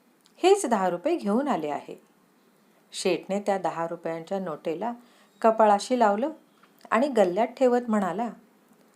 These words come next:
"एक गोष्ट सांगा ताई, तुम्ही सामान घेताना पाच रुपये कमी व्हावेत म्हणून किती घासाघीस करत होतात, पण आता हे दहा रुपये परत देण्यासाठी आलात?"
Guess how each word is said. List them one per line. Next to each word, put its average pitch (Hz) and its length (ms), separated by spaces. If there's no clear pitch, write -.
"एक 370 280
गोष्ट 294 260
सांगा 214 400
ताई, 190 300
तुम्ही 349 200
सामान 240 460
घेताना 240 560
पाच 269 320
रुपये 262 280
कमी 226 400
व्हावेत 202 380
म्हणून 214 320
किती 359 280
घासाघीस 269 560
करत 220 300
होतात, 190 360
पण 214 120
आता 180 300
हे 190 180
दहा 190 320
रुपये 220 240
परत 214 280
देण्यासाठी 269 580
आलात?" 311 300